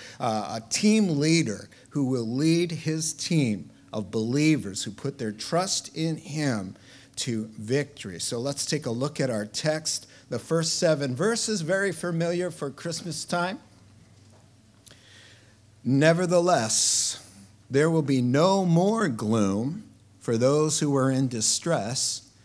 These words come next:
In the past, God, he, the Lord, humbled the land of Zebulun and the land of Naphtali. But in the future, he will honor Galilee of the Gentiles by the way of the sea along the Jordan.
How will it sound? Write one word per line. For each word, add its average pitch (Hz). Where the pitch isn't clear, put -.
In 131
the 120
past, 123
God, 120
he, 117
the 113
Lord, 113
humbled 165
the 151
land 135
of 117
Zebulun 151
and 123
the 117
land 120
of 113
Naphtali. 123
But 127
in 180
the 220
future, 180
he 147
will 131
honor 170
Galilee 139
of 117
the 117
Gentiles 113
by 104
the 104
way 110
of 113
the 120
sea 135
along 107
the 110
Jordan. 110